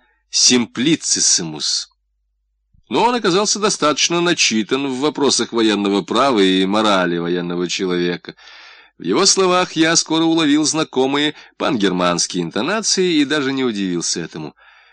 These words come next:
"Если в жизни, — сказал офицер, — мы наблюдаем сплошь да рядом, что один человек возвышается над другим, то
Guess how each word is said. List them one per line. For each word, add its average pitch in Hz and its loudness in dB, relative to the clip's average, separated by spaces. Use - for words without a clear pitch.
"Если 139 2
в 95 -8
жизни, — 147 2
сказал 151 -2
офицер, — 151 -4
мы - -2
наблюдаем 127 2
сплошь 143 2
да 101 2
рядом, 117 0
что 117 -2
один 143 2
человек 95 2
возвышается 98 2
над 92 -2
другим, 90 0
то 87 0